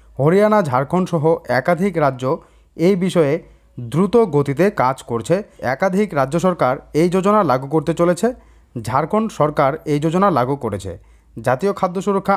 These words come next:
আইন অনুযায়ী রেশন কার্ড থেকে যে সমস্ত গরিব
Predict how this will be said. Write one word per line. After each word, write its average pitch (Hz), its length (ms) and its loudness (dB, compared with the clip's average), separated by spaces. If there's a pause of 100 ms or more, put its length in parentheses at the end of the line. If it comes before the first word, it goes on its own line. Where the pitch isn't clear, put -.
(140)
আইন 160 140 0 (120)
অনুযায়ী 160 320 0 (520)
রেশন 151 300 0
কার্ড 202 220 2
থেকে 196 160 -2 (140)
যে 143 160 0
সমস্ত 170 240 0 (160)
গরিব 147 200 2